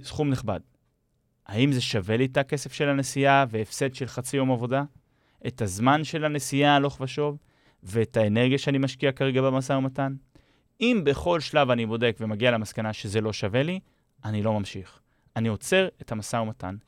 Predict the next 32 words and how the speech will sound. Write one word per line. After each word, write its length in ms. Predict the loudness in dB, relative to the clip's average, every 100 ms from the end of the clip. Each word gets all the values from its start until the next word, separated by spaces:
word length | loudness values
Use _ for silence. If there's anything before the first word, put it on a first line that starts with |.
| _
ועוזב 500 | -14 -8 -2 2 2
את 120 | 2
העסקה. 360 | -2 -2 -2 -4 -4 _ _ _ _ _ _ _
כל 180 | 4 4 4
פעם 300 | 4 4 4
אני 200 | 2 0
בודק 300 | 0 2 2
את 60 | 2
התקציב 380 | -2 -4 -2 -2
שלי, 300 | -2 -4 -6 _ -10
והכי, 540 | -6 -6 -6 -2 -2 -4 _ _ _
הכי 320 | -14 -6 -4
חשוב, 540 | -4 -8 -4 -4 -6 -12 _ _ _ _ -4
אני 180 | -2 2
לא 260 | 4 4 2
נכנס 560 | -2 0 0 0 -6
לתקציב 540 | -10 -10 -8 -4 -4 -4
הרגש. 600 | -8 -6 -6 -8 -16 -20 _ _ _ _ _
אני 160 | -2 2
לא 160 | 2 0
קושר 300 | 2 2 4
את 120 | 4
הלב 220 | 4 2
שלי 400 | 0 -2 0 -2 -4
בעסקה. 500 | -4 -4 -4 -4 -4 -8 _ _ _ _ _ _ _
יש 200 | -2 0
משהו 220 | -2 -2
שנקרא 420 | 0 0 0 0 0
עלות 360 | 0 0 -2 -4
שקועה, 460 | -10 -2 0 0 0
או 120 | -4
באנגלית, 680 | -2 -2 -2 -2 -2 -2 -6